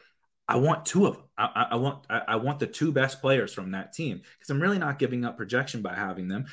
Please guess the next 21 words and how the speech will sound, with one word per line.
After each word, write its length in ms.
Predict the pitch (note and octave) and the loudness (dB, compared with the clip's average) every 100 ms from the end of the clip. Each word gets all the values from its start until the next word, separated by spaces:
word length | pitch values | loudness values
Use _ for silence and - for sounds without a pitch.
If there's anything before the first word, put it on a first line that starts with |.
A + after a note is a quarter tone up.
| - | -6
They're 100 | - | -6
probably 360 | - F3+ F3 | 0 2 4
gonna 180 | D3 C3+ | 4 2
get 220 | B2 B2 | 2 2
knocked 260 | A#2+ A2+ - | 0 0 2
out 180 | A2 B2+ | 2 4
early. 220 | D3+ G2 | 4 2
But 280 | G2 A2 - | 0 -2 2
if 280 | C3 - - | 2 2 0
by 240 | D3+ F3 | 4 4
chance 580 | E3+ - G3+ D#3+ C#3+ - _ _ - | 2 0 0 0 -4 -8 _ _ 2
the 100 | A2+ | 2
Chargers 640 | - A2+ C#3 D3+ D3+ C#3+ | 2 4 4 4 2 0
make 220 | D3 D3 | -4 -4
the 80 | C3 | -2
Super 320 | - F3+ D3+ | 0 4 4
Bowl, 420 | A#2 G#2 C3+ - _ _ _ _ _ _ _ _ _ _ _ | 4 2 2 -4 _ _ _ _ _ _ _ _ _ _ _
having 500 | B2 C3 C3+ F3 D#3 | 2 10 10 10 4
multiple 520 | B2+ C#3+ F#3 C3+ A2+ G2+ | 4 4 2 -2 0 0
of 140 | G2 | -2
them 300 | F#2+ F#2+ G2+ | -4 -4 -8